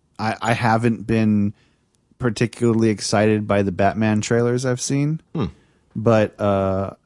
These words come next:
Speaker 1: I'm not gonna judge it until I've seen it. You know what I mean?
Speaker 2: Yeah.
Speaker 1: And I'm gonna try to go in
Speaker 2: I think Spider-Man looks kinda corny, you know, n-, you know, now
Speaker 1: Cool.
Speaker 2: that I think about it, but I'll still watch
Speaker 1: I'll
Speaker 2: it
Speaker 1: give it a
Speaker 2: eventually.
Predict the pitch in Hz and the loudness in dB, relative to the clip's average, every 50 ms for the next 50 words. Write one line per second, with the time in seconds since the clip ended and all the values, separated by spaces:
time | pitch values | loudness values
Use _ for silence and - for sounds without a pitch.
0 | _ 104 117 127 131 131 127 127 - 131 123 120 117 104 113 113 113 113 113 120 | _ -2 2 4 4 6 4 4 2 0 0 0 0 2 2 2 2 2 0 -4
1 | 101 98 101 - 117 104 98 95 - - - 101 92 92 98 107 - _ _ _ | -4 -4 -6 -4 -2 -2 -2 -2 -2 -4 -6 -4 -4 -4 -4 -6 -8 _ _ _
2 | _ _ _ _ _ _ _ _ - 104 98 98 101 101 104 104 107 110 110 - | _ _ _ _ _ _ _ _ -8 -6 -4 -4 -2 -2 -2 0 -2 -2 -4 -8
3 | _ _ _ - 87 113 151 175 - - - _ - 131 139 147 151 156 165 180 | _ _ _ -2 2 2 2 2 0 -4 -12 _ 0 2 4 6 6 6 6 6
4 | 196 220 196 - - 185 185 202 202 185 175 190 190 190 190 185 185 185 185 185 | 4 4 4 4 4 4 4 4 4 4 4 4 4 4 6 6 6 6 4 2
5 | 180 190 - _ _ _ - - 160 214 247 208 - - - 120 139 160 180 143 | 2 -2 -6 _ _ _ -2 2 4 4 4 4 4 4 4 6 6 6 6 6
6 | 131 127 120 113 104 - - - 131 120 120 110 - - 123 123 127 143 151 156 | 6 6 6 4 2 0 0 0 2 2 2 2 2 2 4 4 4 4 4 2
7 | 151 139 - - - _ _ _ - 117 127 131 131 135 131 127 123 101 87 110 | 2 0 -4 -12 -20 _ _ _ -2 0 2 4 4 4 4 2 0 -2 -4 -4
8 | 123 113 120 131 139 131 123 120 120 120 120 127 127 123 123 123 123 - - 135 | -6 -4 -4 -2 0 2 2 2 2 2 2 4 4 4 4 2 2 0 0 -2
9 | 135 131 139 135 135 135 139 139 127 107 110 113 - 131 127 120 - - 139 107 | 0 0 2 2 4 4 4 2 2 0 -2 -2 0 -2 -4 -2 0 0 0 0
10 | 92 - 175 180 190 190 202 226 226 226 226 233 226 | 0 4 4 4 6 6 4 4 4 4 4 4 4